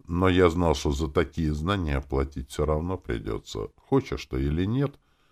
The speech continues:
Но любые знания стоят определенных средств или услуг. Все зависит от решения учителя.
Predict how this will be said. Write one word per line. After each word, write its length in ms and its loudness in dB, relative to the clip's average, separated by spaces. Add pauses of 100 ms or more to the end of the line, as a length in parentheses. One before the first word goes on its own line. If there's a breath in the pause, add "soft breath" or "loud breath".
(200)
Но 160 8
любые 440 10
знания 440 6
стоят 420 4
определенных 760 2
средств 480 0 (400)
или 220 2
услуг. 580 -4 (380)
Все 240 2
зависит 480 0
от 160 -4
решения 480 -2
учителя. 640 -6